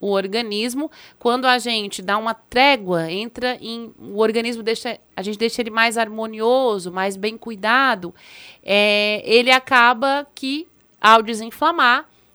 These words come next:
permite que a insulina vá lá e faça o papel dela, que é diminuir o nível de açúcar do sangue, né? Fazer o corpo conseguir processar melhor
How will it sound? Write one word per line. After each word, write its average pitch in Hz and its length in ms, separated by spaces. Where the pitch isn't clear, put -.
permite 302 560
que 285 140
a 269 60
insulina 269 520
vá 330 160
lá 220 180
e 226 60
faça 277 520
o 226 40
papel 196 460
dela, 208 340
que 247 160
é 233 200
diminuir 226 560
o 226 40
nível 214 260
de 202 100
açúcar 202 320
do 214 120
sangue, 175 420
né? 180 180
Fazer 190 280
o 190 60
corpo 196 360
conseguir 208 440
processar 247 480
melhor 185 400